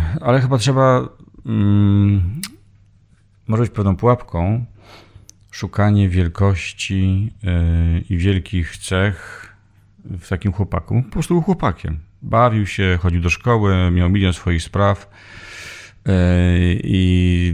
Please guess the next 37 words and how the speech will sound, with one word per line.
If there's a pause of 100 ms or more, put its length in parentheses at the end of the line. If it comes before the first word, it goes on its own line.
(160)
w-,
lubił
pewnie
żartować,
yy,
później
lubił
żartować
i
to
jest
wiadomo,
bo
o
tym
mówi
ileś
tam
świadków,
że
on
miał
świetne
poczucie
humoru
w
ogóle
na
przykład,
nie? (800)
Ale
jeśli
chodzi
o
ten
dom
jeszcze,